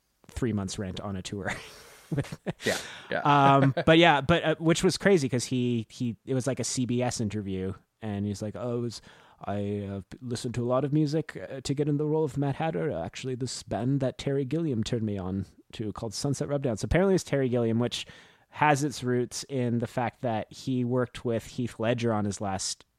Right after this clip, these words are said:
Speaker 1: uh, film, and Heath Ledger was apparently a big Wolf
Speaker 2: That's
Speaker 1: Parade,
Speaker 2: right.
Speaker 1: Sunset Rubdown fan. Um,
Speaker 2: Cool.
Speaker 1: so much so that, uh, I, I don't know if I should tell this. It seems like a little bit, um,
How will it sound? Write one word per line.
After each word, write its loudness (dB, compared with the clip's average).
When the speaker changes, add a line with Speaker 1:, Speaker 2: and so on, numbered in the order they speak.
Speaker 1:
uh, -6
film, -4
and -2
Heath -6
Ledger -2
was -2
apparently -4
a -4
big -4
Wolf -2
Speaker 2:
That's -4
Speaker 1:
Parade, 0
Speaker 2:
right. -10
Speaker 1:
Sunset 0
Rubdown 0
fan. -8
Um, -4
Speaker 2:
Cool. -2
Speaker 1:
so 6
much 4
so 2
that, -2
uh, -2
I, 0
I 4
don't 6
know 6
if 2
I 6
should -2
tell 2
this. -2
It -6
seems -2
like -2
a -4
little -2
bit, -4
um, -4